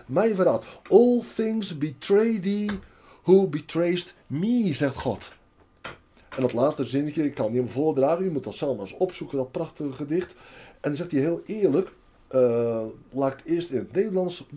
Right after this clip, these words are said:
de paar zinnen geven en dan nog in het Engels. In het Nederlands,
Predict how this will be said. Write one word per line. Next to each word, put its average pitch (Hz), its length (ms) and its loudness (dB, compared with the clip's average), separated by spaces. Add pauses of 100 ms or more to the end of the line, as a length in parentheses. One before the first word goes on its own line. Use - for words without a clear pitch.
de 143 100 -6
paar 156 320 0
zinnen 151 240 -2
geven 151 260 0
en 113 80 -2
dan 127 120 2
nog 147 100 -2
in 143 80 0
het 139 80 -14
Engels. 151 480 0 (680)
In 131 120 -2
het 104 80 -4
Nederlands, 170 640 2